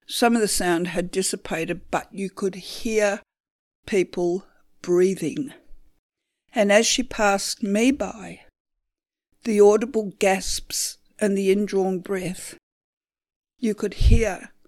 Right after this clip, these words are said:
that moment when people realised this was happening, as it did for me.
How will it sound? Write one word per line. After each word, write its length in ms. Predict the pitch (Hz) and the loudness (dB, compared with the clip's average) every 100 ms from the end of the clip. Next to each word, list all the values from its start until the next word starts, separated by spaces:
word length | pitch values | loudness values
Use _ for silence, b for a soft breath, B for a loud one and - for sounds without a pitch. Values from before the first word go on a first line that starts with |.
| _ _ _ _ | _ _ _ _
that 240 | - - - - - | -2 -2 -6 -20 -8
moment 760 | - 202 190 196 208 - - - _ - - - | 0 4 6 4 2 -4 -10 -16 _ -20 -20 -4
when 180 | 208 180 | -2 -2
people 420 | - 196 202 220 | -2 -2 -2 -4
realised 600 | 220 202 196 202 202 - | -2 -2 -2 -6 -8 -10
this 220 | - - 262 | -8 -8 -8
was 140 | 190 | -10
happening, 680 | - 196 - - 202 233 202 _ - | -8 -8 -8 -10 -12 -10 -12 _ -2
as 200 | 208 202 | -2 0
it 180 | 196 - | -4 -2
did 200 | 196 190 | -2 -2
for 180 | - 202 | -6 -6
me. 380 | 202 196 190 | -4 -6 -8